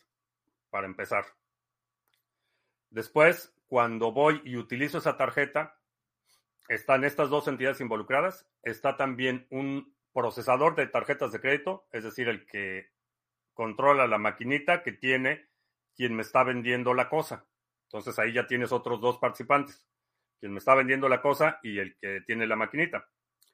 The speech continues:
Ese que tiene la maquinita transmite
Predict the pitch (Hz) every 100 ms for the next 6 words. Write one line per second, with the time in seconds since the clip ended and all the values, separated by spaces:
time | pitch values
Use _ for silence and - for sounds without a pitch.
0 | _ _ _ _ _ _ 151 156 160 147
1 | 160 151 131 123 139 151 175 180 - -
2 | 117 110 117 147 160 165 143 120